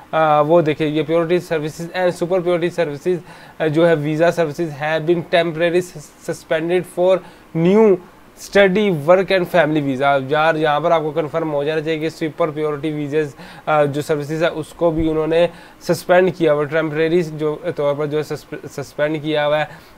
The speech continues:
मज़ीद अगर हम नीचे चलते हैं, अ, नीचे इतने कोई मुझे खातर ख्वाह जो है इन्फॉर्मेशन नहीं मिल रही, but यहाँ पर आपको ये बताना था जो मेन मेन चीज़ें थी।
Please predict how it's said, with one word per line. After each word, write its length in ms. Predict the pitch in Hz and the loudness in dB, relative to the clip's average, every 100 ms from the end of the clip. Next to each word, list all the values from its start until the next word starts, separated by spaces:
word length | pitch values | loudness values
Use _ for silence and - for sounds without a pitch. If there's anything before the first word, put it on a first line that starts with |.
| - | -4
मज़ीद 340 | 160 151 175 | -2 2 4
अगर 160 | 180 175 | 4 4
हम 80 | 170 | 2
नीचे 260 | 160 151 | 0 -4
चलते 360 | 165 165 147 160 | -2 -2 -2 -2
हैं, 260 | 170 165 165 - - - | 0 0 -4 -16 -16 -2
अ, 280 | 143 147 147 | 0 2 2
नीचे 280 | 156 143 170 | 0 -2 -2
इतने 200 | 160 165 | -2 -4
कोई 120 | 160 | -4
मुझे 160 | 160 | -2
खातर 400 | 160 156 143 156 | -2 -2 -2 -4
ख्वाह 320 | 156 156 151 151 | -4 -2 -2 -2
जो 240 | 147 151 | -2 0
है 180 | 151 147 | 0 -2
इन्फॉर्मेशन 460 | 135 147 139 156 | -6 -8 -6 -6
नहीं 220 | 147 143 151 | -4 -4 -2
मिल 120 | 156 | -2
रही, 200 | 156 160 - - - | -2 -4 -6 -8 0
but 100 | 165 | 2
यहाँ 220 | 151 151 | 2 0
पर 140 | 160 175 | 2 2
आपको 200 | 160 165 | 2 2
ये 160 | 170 | 0
बताना 400 | 160 151 151 156 | 0 0 0 0
था 140 | 156 160 | 0 -2
जो 160 | 151 | -2
मेन 220 | 147 147 | 0 0
मेन 240 | 156 165 170 | 0 0 -2
चीज़ें 320 | - 143 156 | -4 0 0
थी। 260 | 160 175 | 0 -2